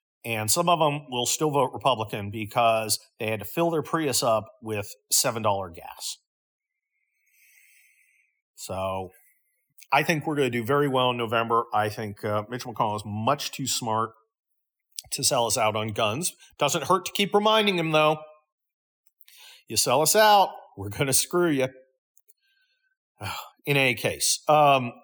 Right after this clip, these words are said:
thanks for, uh, uh, listening into the little podcast. I hope it has been enjoyable.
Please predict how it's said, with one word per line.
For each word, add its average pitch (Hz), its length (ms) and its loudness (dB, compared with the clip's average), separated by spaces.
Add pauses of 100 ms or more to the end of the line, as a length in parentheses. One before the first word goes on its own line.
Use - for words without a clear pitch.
thanks 131 240 0
for, 151 280 4
uh, 135 320 6
uh, 131 160 4
listening 127 400 -2
into 127 180 -4
the 113 100 -12
little 117 200 -6
podcast. 147 600 2 (160)
I 101 140 -8
hope 104 220 -4
it 104 100 -6
has 107 200 -8
been 107 300 -8 (220)
enjoyable. 117 840 -4